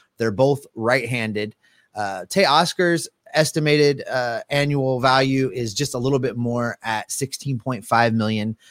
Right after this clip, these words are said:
I think they'll probably both go for a little bit over what that, those estimates are. That seems to be the trend right now. Everybody's going for a little bit more than what the, the estimated market values have been. So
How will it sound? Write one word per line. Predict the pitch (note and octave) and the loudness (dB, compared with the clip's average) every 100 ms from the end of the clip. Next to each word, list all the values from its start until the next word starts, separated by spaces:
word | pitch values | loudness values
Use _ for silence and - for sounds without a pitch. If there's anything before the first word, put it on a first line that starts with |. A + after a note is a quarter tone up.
| - | -8
I | B2 | -2
think | D#3 A#2+ | -2 2
they'll | C3+ | 0
probably | - C#3 C#3+ D3 C3+ C3+ | 4 6 6 6 4 2
both | B2 B2+ B2 - | 4 4 2 -6
go | A2+ B2 B2 B2 B2+ | 0 2 4 2 0
for | - A2 | -2 0
a | |
little | A2+ A#2+ | 2 2
bit | A#2 - | 0 0
over | B2 B2 C3 C3 C3 _ - | 0 0 0 0 -2 _ -6
what | A#2+ - | -4 -2
that, | A#2+ - | -4 -2
those | A2 A#2+ | -4 0
estimates | A#2 A#2+ B2+ A#2 | -2 -2 -4 2
are. | C3 | 2
That | B2 B2+ | 4 0
seems | - C#3+ C3 | 0 -2 -2
to | C3+ | 0
be | C3+ | 0
the | B2+ | 0
trend | - C3 A2+ G#2+ - _ - | 0 2 2 -4 -10 _ 0
right | B2+ B2 | 2 2
now. | A#2+ A#2 | 2 2
Everybody's | A2+ C3+ C3 C3+ C3 | 4 4 6 4 2
going | C3 C#3 C3 B2+ _ _ | 2 2 2 -2 _ _
for | - A#2+ | 0 2
a | |
little | B2 C3+ | 2 2
bit | C#3+ B2+ | 2 2
more | C#3+ C3+ B2+ A#2 A#2 | 4 6 6 4 0
than | A#2 | -2
what | A#2 A#2+ A2+ A2 | 0 0 0 -4
the, | A#2 A2+ A2 F#2 A2 | -2 0 -2 -6 -8
the | F#2+ | -4
estimated | B2 - A#2+ A#2 A2+ | -4 -4 -4 -4 -2
market | A#2 A#2 G#2+ | -2 -2 -2
values | G#2+ G#2+ G2+ | -2 -2 -6
have | G2+ | -10
been. | F2+ F#2 F#2+ _ _ - - | -10 -12 -12 _ _ -20 2
So | D3+ C3+ | 4 4